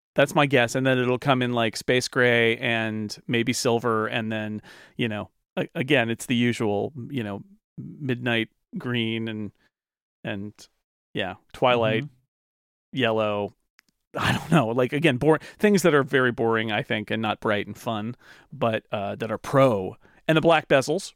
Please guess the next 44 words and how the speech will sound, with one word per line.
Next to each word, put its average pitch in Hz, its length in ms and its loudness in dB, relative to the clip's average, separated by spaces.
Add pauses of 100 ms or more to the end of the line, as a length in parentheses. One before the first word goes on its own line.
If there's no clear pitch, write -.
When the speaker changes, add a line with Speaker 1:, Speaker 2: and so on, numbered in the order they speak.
Speaker 1:
right? 120 280 0 (520)
Black 143 200 2
Speaker 2:
Yeah. 123 80 6
Speaker 1:
bezels, 123 240 0
not 127 240 0
the, 139 100 2
not 131 200 0
the 139 80 -2
gr-, 135 180 -8
light 131 220 2
gray 123 180 2
bez-, 113 280 0 (100)
bezels, 107 300 -4
but 113 160 -10
the 104 60 -10
black 113 300 -6
bezels. 110 400 -4
That's, 165 240 4
Speaker 2:
Mm-hmm. 127 100 -8 (200)
Speaker 1:
it's, - 220 -2
it's 233 160 2
what 214 180 4
we 175 140 6
predicted, 160 800 0
and 131 220 0
then 127 180 -2
it'll 139 200 2
have 127 180 2
the 135 60 -12
processors 135 640 2
in 139 160 0
there, 139 340 2
and 123 240 -2 (600)
uh, 123 140 2
I, 156 120 4
what 190 140 6
I 254 60 6
find 175 220 2
interesting 139 320 -2
is 123 100 -4
Mark 151 180 0
Gurman 147 300 2
is, 123 180 -2
like, 143 220 0